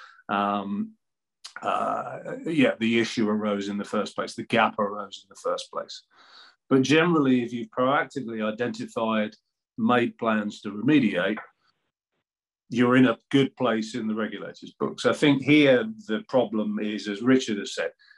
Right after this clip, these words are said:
fundamental cultural problem. And as we know in the U S, the supervisory framework is a key sort of regulatory tool that clearly broke down in this respect. Um, and, um,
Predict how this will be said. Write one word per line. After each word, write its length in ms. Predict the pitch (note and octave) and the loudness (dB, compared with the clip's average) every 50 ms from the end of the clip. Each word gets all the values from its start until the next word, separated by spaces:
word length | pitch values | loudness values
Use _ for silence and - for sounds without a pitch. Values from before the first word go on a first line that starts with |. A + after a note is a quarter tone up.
| _ _ _ _ - - - - - - C#3+ | _ _ _ _ -14 -12 -12 -12 -12 -12 -6
fundamental 880 | - - D#3 D#3 D#3 C#3+ C3 C3 B2+ B2+ B2+ B2 A#2+ A2+ - A#2 A2 | 0 4 6 8 8 10 10 10 10 8 8 8 4 2 0 -2 -2
cultural 500 | G#2+ - A#2+ A#2 A2+ - - A2 G2+ G2 | 0 0 0 0 0 -2 -4 -6 -6 -6
problem. 420 | G2 - A2 G#2 G2+ A#2 A#2 A#2+ B2 | -4 -2 -2 -2 -2 -2 -4 -2 -2
And 100 | A2+ A2+ | -2 0
as 140 | G#2+ G2+ G#2+ | 0 0 2
we 100 | A2 A2 | 4 4
know 220 | A2+ B2 A#2+ A2+ | 4 4 4 4
in 100 | A2 G#2 | 2 2
the 120 | G2+ G2+ | 0 -2
U 200 | G2+ G#2+ G2+ G#2 | -4 -4 -2 -2
S, 180 | G2+ G2+ - - | -4 -4 -6 -10
the 80 | - - | -14 -12
supervisory 680 | - - A2+ - G#2 G2+ A2 A#2 G#2+ G#2+ G#2 F#2+ F#2+ F#2 | -10 -8 -10 -10 -8 -4 -2 -2 0 0 0 -2 -4 -8
framework 640 | - - G2 G2+ F#2+ G2 G2+ G2 F#2+ - - - | -6 -6 -6 -6 -6 -10 -14 -14 -14 -10 -6 -6
is 160 | G#2+ G2+ - | -6 -6 -6
a 80 | F#2+ F#2 | -10 -12
key 540 | - - - A#2+ A#2 A2+ G#2+ G#2+ G2+ G2 F#2+ | -6 -2 2 4 6 6 6 6 4 2 -2
sort 200 | - - A2 F#2+ | -4 -4 -6 -6
of 80 | F#2 F#2+ | -6 -2
regulatory 680 | G2 G#2 A2 G#2+ A2 G2+ A2 - - - - F2 - - | 2 2 2 2 2 0 -4 -4 -6 -8 -8 -8 -8 -2
tool 360 | - B2 A#2+ B2 C#3+ - _ _ _ _ - - - - - - - - _ - | 2 4 4 4 4 2 _ _ _ _ -20 -20 -18 -18 -18 -18 -20 -12 _ 0
that 180 | G#2+ G2 - - | 0 0 0 -2
clearly 300 | - B2+ G#2+ G2 G#2 F#2 | -4 -2 -2 0 -2 -2
broke 340 | - - G#2 G2 G#2 - | -2 0 0 0 0 0
down 300 | - G#2+ G#2+ G#2+ G#2 G2+ | 0 2 2 2 0 -2
in 100 | G2+ G2 | -4 -6
this 220 | G#2 G2+ - - - | -8 -8 -8 -6 -8
respect. 460 | G2+ - - - C#3 C#3+ C#3+ - - _ _ _ - - - - - - - - _ - | -8 -6 0 2 2 2 0 -2 -12 _ _ _ -20 -20 -20 -20 -20 -20 -20 -18 _ -2
Um, 600 | B2+ A#2 A2+ A2+ A#2 A2+ A2+ A2 A2 A2+ B2 - - _ _ _ _ _ _ _ _ _ _ - | 0 2 2 4 4 2 0 -2 -4 -6 -8 -10 -12 _ _ _ _ _ _ _ _ _ _ -2
and, 460 | C3+ B2+ C3 C3+ C3 B2+ B2+ C3 B2+ - - | 0 0 0 0 0 -2 -2 -4 -4 -6 -4
um, 420 | C3 B2+ B2+ B2+ B2 B2+ C3 C#3 | -4 -2 -2 -2 -4 -4 -6 -8